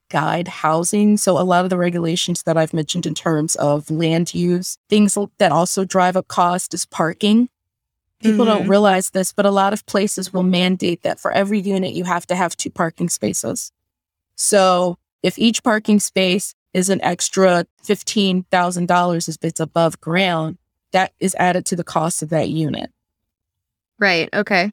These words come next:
Speaker 1: It doesn't matter if they sit on top of a subway or major transit line, you're still mandating that they have two cars per unit, two parking spaces per unit.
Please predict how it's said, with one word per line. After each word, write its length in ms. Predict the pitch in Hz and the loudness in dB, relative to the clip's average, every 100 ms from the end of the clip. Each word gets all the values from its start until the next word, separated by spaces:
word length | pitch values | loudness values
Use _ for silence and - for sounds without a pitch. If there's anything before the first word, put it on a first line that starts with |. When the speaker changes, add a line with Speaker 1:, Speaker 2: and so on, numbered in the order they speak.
| - | -4
Speaker 1:
It 160 | 180 | -2
doesn't 360 | - 208 247 220 | 2 2 4 4
matter 220 | 220 214 - | 4 2 -2
if 140 | - | -8
they 60 | 220 | -4
sit 320 | - - 202 | -4 0 0
on 160 | - 175 | 0 -2
top 260 | 190 175 - - | 0 -2 -2 -2
of 340 | 170 165 165 _ - | 2 2 0 _ -4
a 100 | 165 | -2
subway 680 | - 151 165 175 180 180 180 | -2 -2 -2 0 2 2 0
or 380 | - 160 156 - _ _ _ - | 0 0 -2 -6 _ _ _ -4
major 420 | 175 170 175 185 | 0 0 0 -4
transit 520 | - 180 165 175 - | -4 -2 -2 -2 0
line, 420 | 190 190 190 196 214 _ _ _ 156 | 2 2 2 0 -4 _ _ _ -4
you're 160 | 180 | -4
still 300 | - - 196 | -2 0 2
mandating 580 | 180 175 175 165 156 156 | 4 2 2 0 0 -2
that 160 | 151 151 | -4 -2
they 140 | 151 | -2
have 260 | 151 131 - _ _ _ | -2 -4 -8 _ _ _
two 360 | - 233 208 - _ _ _ _ _ | -2 0 0 -2 _ _ _ _ _
cars 340 | - 143 - - | 0 0 0 -4
per 220 | - 151 151 | -2 -2 0
unit, 320 | 139 - - | 0 -2 -2
two 160 | 233 | -4
parking 360 | - 160 - 147 | 0 -4 -4 -6
spaces 440 | - 123 - - | -4 -2 -4 -6
per 220 | - 131 123 | -6 -6 -2
unit. 320 | 147 - - | -4 -2 -6